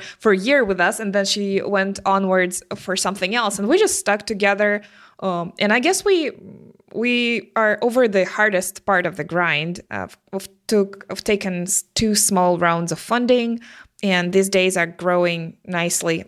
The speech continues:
Feels like things are getting easier. We've got our name out there and things like that. <laughs>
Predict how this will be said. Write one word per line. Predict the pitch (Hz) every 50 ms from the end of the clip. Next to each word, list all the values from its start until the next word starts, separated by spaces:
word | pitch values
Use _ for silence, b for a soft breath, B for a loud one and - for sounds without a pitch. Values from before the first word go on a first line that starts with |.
| _ -
Feels | - - - 185 175 180 175 175 - - -
like | - 151 147 - -
things | - - 202 202 202 190
are | 170 151
getting | 156 - - 180 185 175 160 160 - _
easier. | - 170 160 - 160 156 151 156 156
We've | 160 160 -
got | - 156 160 156
our | 156 147 151
name | - 151 156 165 160
out | 156 165 - -
there | - - 82 -
and | - - - - - B B B B B B B
things | B 151 151 151 - -
like | - - -
that. | - - - - - - - - 240
<laughs> | 262 285 277 254 233 - 247 -